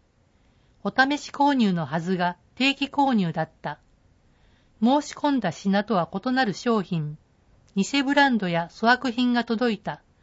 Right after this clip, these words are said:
といった相談が増えています。解説。通信販売はクーリングオフはできません。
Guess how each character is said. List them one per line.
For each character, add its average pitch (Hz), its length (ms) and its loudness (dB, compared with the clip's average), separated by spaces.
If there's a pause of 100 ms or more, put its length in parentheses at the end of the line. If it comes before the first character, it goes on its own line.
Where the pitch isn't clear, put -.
(180)
と 208 100 -2
い 202 60 2
っ - 60 -8
た 202 140 -4
相 233 280 0
談 247 180 0
が 240 120 0
増 247 160 -4
え 220 100 0
て 175 100 -8
い 156 80 -4
ま 147 140 -6
す。 - 240 -20 (1600)
解 226 240 -2
説。 202 420 -6 (960)
通 277 240 0
信 294 320 -2
販 277 240 2
売 185 240 2
は 165 240 -2 (100)
ク - 140 -4
ー 269 100 2
リ 277 140 2
ン 269 120 0
グ 262 100 2
オ 277 80 4
フ 226 140 -6
は 165 100 2
で 160 100 -6
き 190 140 -4
ま 180 100 0
せ 170 180 -6
ん。 156 140 -10